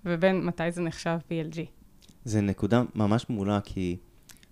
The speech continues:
Speaker 2: באמת, כמו שאמרת, אנחנו כ-P M, P M'ים רוצים לתת את ה-, את המוצר עם ה-user experience, אה, הכי טוב. אני חושב שאנחנו לפעמים לא צריכים לתת את,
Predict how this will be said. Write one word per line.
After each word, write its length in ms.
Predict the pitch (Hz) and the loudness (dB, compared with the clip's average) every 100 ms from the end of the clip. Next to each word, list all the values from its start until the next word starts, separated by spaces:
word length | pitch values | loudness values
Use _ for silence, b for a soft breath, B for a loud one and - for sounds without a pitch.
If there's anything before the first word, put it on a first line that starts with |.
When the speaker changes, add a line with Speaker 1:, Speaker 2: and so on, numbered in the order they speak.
| - | -4
Speaker 2:
באמת, 400 | 98 107 127 110 - | 2 2 2 -2 -4
כמו 120 | 113 | -2
שאמרת, 300 | 104 107 - | 0 0 0
אנחנו 280 | 104 113 120 | -4 -4 -8
כ-P 200 | 113 104 | -10 -14
M, 380 | 95 98 - - | -14 -14 -18 -18
P 40 | |
M'ים 280 | 98 107 98 90 | -14 -12 -14 -16
רוצים 320 | 92 - 104 | -18 -16 -16
לתת 280 | 101 101 104 | -14 -16 -16
את 140 | - | -12
ה-, 240 | 87 87 87 b b b - | -8 -6 -8 b b b -20
את 120 | - | -10
המוצר 540 | 85 90 - 104 104 101 - - - - | -8 -6 2 4 4 0 -8 -20 -20 -8
עם 140 | 87 80 | -4 -4
ה-user 720 | 90 76 73 76 95 107 98 | -2 -2 -2 -2 -2 -2 -2
experience, 540 | - 95 90 90 - - - | -4 -4 -2 -4 -8 -16 -14
אה, 220 | 80 78 78 - | -8 -6 -6 -8
הכי 200 | - 98 | -10 -8
טוב. 180 | - - - - - b b b b b - | -8 -12 -16 -20 -20 b b b b b -18
אני 80 | |
חושב 180 | - 165 | -4 -4
שאנחנו 600 | - 147 135 123 117 113 - - | 0 -2 0 2 2 0 -6 -10
לפעמים 260 | 110 117 127 | -4 0 2
לא 60 | |
צריכים 380 | 143 107 - 190 | 0 -2 0 0
לתת 320 | 165 98 - - 92 | 2 0 -4 -8 -10
את, 140 | - | -10